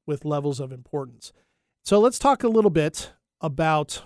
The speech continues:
why I think that's something worth examining, without necessarily putting too much judgment on it. That said, let's talk, let's start a little bit first with the Columbus Day versus Indigenous Peoples Day, which, I,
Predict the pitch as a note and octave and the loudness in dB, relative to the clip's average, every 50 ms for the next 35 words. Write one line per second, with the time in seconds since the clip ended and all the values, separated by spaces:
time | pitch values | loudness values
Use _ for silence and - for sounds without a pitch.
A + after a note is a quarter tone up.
0 | _ _ _ - D3 E3 F#3+ A3 C4 C4 A#3 A3 - - - F3+ E3+ - - E3 | _ _ _ -8 -4 0 2 2 2 4 2 2 0 0 -2 -2 -2 -2 -2 -4
1 | D#3+ - - - E3+ D#3 - E3+ D#3+ D#3 D#3 D3+ C#3+ C#3+ D3+ D3+ C#3+ - - - | -4 -4 -4 -4 -4 -2 -2 -2 -2 -2 -2 -4 -2 0 0 0 0 -2 -6 -12
2 | D#3 C#3+ B2 C#3 C#3 C#3 C3+ B2 A#2 A2 _ _ _ _ _ _ _ _ _ _ | -12 -12 -10 -10 -10 -10 -12 -12 -16 -18 _ _ _ _ _ _ _ _ _ _
3 | _ _ _ _ _ _ _ _ _ _ _ _ _ _ C#3 C#3+ E3 _ _ _ | _ _ _ _ _ _ _ _ _ _ _ _ _ _ _ -20 -20 _ _ _
4 | _ _ _ _ _ _ _ _ _ _ _ _ - D#3+ F3+ F#3+ G3+ F#3+ - - | _ _ _ _ _ _ _ _ _ _ _ _ -2 0 0 2 0 0 0 0
5 | G3 F3+ - - F3 E3 D3 - - D#3 D3+ C3+ - - D3+ D3 C3 C#3+ C3 C3 | 0 0 0 -2 -2 -4 -4 -4 -4 -6 -6 -6 -6 -6 -6 -6 -6 -8 -10 -12
6 | B2+ A#2+ B2 _ _ - E3 E3+ E3+ - - - A3+ A#3 E3+ C#3 C3 C3 - _ | -14 -16 -20 _ _ -6 -6 -4 -4 -4 -4 0 0 2 2 0 -2 -10 -16 _
7 | _ _ _ _ _ _ - F3+ F#3 - - - G#3 G#3 G3 - G3 F3 - - | _ _ _ _ _ _ -4 -4 -4 -2 2 4 4 4 4 2 -2 -4 -4 0
8 | - G#3 F#3+ F3 E3+ F3+ G3 F#3 D#3+ E3 - - - F3 D#3+ C3+ B2+ - - - | 2 2 2 4 2 2 2 0 0 -2 -6 -6 -4 -4 -4 -4 -4 -10 -16 -12
9 | - D#3 D#3+ D3+ C#3 - - - _ _ _ _ _ _ _ _ _ - D#3+ - | -6 -4 -4 -4 -4 -6 -12 -20 _ _ _ _ _ _ _ _ _ -8 -6 -4
10 | - E3+ E3 E3 E3 E3 D3+ - - E3 D3+ D3+ D3 C#3 A#2 B2+ D3+ D#3+ E3 - | 0 0 2 2 2 0 -2 -4 -2 -2 0 0 0 -2 -2 0 2 2 2 0
11 | - D3 C#3 C#3 B2+ - - E3 D3 C#3 C3 D3 C#3 C3 C#3+ C#3 C3 - - - | 0 -2 -4 -4 -6 -6 -6 -6 -4 -4 -2 -4 -4 -4 -4 -6 -8 -10 -8 -6
12 | D3+ C#3+ - C#3+ C3+ B2+ B2 C3 B2 C3 C3 C3+ - - F#3 | -6 -6 -6 -8 -10 -10 -12 -14 -16 -16 -16 -14 -12 -12 -12